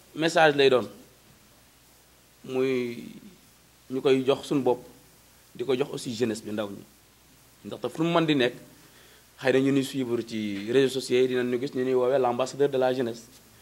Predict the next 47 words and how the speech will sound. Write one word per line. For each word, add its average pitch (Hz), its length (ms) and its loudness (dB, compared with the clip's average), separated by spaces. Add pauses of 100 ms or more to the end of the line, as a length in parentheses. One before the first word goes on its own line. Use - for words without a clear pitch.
(200)
Moo 110 160 -6
xam, 113 400 -6
euh, 107 80 -10 (120)
tout 127 80 -4
récemment 127 460 0
ñu 120 100 -2
ngi 117 80 -2
woon 113 100 0
T 110 200 -4
F 110 80 -8
M, 127 200 -4
donc 107 180 -6
loolu 120 180 0
lañ, 120 320 -2
loolu 131 140 2
moo 131 120 0
ñu 135 60 -2
fa 127 100 2
yóbbuwoon 110 300 2 (580)
ci 135 80 -4
xool 135 240 2
nan 135 160 0
la 135 100 2
ñuy 131 360 -2
taxawoo 135 380 4
jeunesse 120 300 -2
bi - 100 -18 (340)
partout 156 340 4
au 156 80 0
Sénégal. 113 400 -2 (600)
On 139 120 4
a 156 120 8
eu 170 80 6
la 160 140 8
chance 170 400 0
de 127 380 4 (260)
faire 156 240 6
les 139 160 4
quarante-six 143 420 0
départements 143 540 4
par 143 140 0
le 127 120 2
biais 123 160 0
du 117 100 -2
P 120 120 0
S 113 180 -4
E. - 20 -14